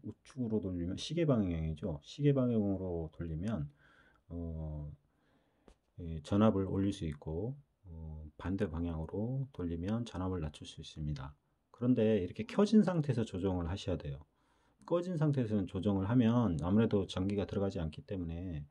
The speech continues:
에, 기억을 못 합니다. 자, 그러면 진짜 실제로 지금 테스트를 한번 해보도록 하겠습니다. 자, 십이 점 사 볼트에 이렇게 맞춰뒀어요. 자, 그리고 이제 여기서 전압을 이렇게 보이실런가 모르겠는데,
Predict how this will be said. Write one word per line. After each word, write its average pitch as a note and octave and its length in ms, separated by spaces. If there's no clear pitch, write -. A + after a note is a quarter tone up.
에, D#2+ 520
기억을 A#2+ 320
못 E2+ 240
합니다. F2+ 380
자, E2 260
그러면 B2 520
진짜 - 260
실제로 G2 640
지금 E2+ 220
테스트를 - 540
한번 F2+ 240
해보도록 A#2+ 500
하겠습니다. A#2 640
자, F2 220
십이 C#3 260
점 B2+ 180
사 A#2+ 220
볼트에 C3 800
이렇게 - 300
맞춰뒀어요. D#2+ 800
자, D#2+ 260
그리고 B2+ 500
이제 F2 480
여기서 F#2 640
전압을 F2+ 720
이렇게 - 240
보이실런가 G2+ 520
모르겠는데, E2 760